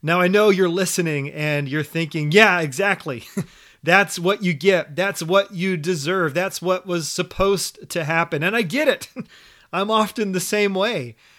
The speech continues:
I know that when I'm unwise, there are consequences, and that when I walk out of step of God's precepts and his loving guidance and care, that I can open myself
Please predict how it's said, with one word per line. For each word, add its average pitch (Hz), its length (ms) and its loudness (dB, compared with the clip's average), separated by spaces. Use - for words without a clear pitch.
I 180 160 -2
know 202 300 2
that 170 260 -2
when 180 140 -2
I'm 175 180 -2
unwise, 180 600 -2
there 165 200 -4
are 156 280 -2
consequences, 147 1000 -8
and 156 200 -6
that 165 140 -4
when 170 120 -2
I 165 80 0
walk 160 420 0
out 175 140 -4
of 160 100 -6
step - 540 -6
of 135 180 -6
God's 165 440 -4
precepts 214 680 -2
and 143 100 -6
his 131 160 -8
loving 165 300 -4
guidance 196 680 -4
and 117 180 -14
care, 202 560 -4
that 175 320 -2
I 175 140 -2
can 180 180 -4
open 185 220 -4
myself 175 500 -4